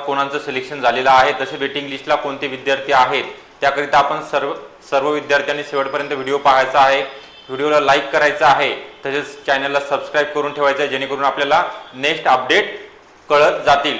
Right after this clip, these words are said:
ठीक आहे, त्या अगोदर आपल्या अकॅडमी, डबल अकॅडमीमध्ये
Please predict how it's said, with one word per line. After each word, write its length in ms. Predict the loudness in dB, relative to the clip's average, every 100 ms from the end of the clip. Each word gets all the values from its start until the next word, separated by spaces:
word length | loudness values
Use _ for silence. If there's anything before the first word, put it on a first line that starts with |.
| -6
ठीक 120 | -2
आहे, 100 | -2 -2 -8 -20 0
त्या 140 | 6 8
अगोदर 340 | 8 6 4 2 -8 -18 -6
आपल्या 340 | 0 2 4 4
अकॅडमी, 440 | 4 2 0 0
डबल 280 | 2 4 6
अकॅडमीमध्ये 640 | 6 4 -2 -2 2 2